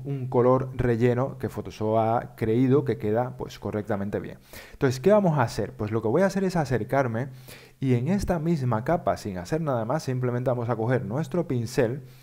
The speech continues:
eh, color frontal, da igual cual sea, el flujo, yo recomiendo, bueno, aquí lo puedes poner todo a cien por cien,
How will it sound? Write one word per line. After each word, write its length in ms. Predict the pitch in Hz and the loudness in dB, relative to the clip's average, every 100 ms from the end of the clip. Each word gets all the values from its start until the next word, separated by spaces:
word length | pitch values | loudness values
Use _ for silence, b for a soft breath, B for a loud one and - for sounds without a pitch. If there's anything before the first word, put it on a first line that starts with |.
| B B B | B B B
eh, 420 | 120 117 113 113 | 2 4 4 2
color 260 | 107 117 143 | 2 2 2
frontal, 560 | 139 135 127 131 98 98 | 2 -2 4 4 4 0
da 100 | 110 | -2
igual 260 | 110 110 | 2 0
cual 220 | 110 135 131 | 2 0 2
sea, 320 | 185 180 160 | 2 4 4
el 140 | 110 | 2
flujo, 540 | - 156 135 107 92 - - - | -2 -2 0 -2 -4 -10 -10 -2
yo 100 | 131 | 0
recomiendo, 460 | 123 113 117 120 | 2 0 -2 0
bueno, 200 | 123 107 | 0 0
aquí 180 | 101 139 | -2 0
lo 140 | 127 | 0
puedes 180 | 123 117 | 2 0
poner 280 | - 113 113 | 0 -4 -4
todo 220 | - 110 | 0 0
a 40 | 98 | 0
cien 200 | 113 101 | -4 -4
por 140 | 104 | -4
cien, 280 | 156 160 | -2 -4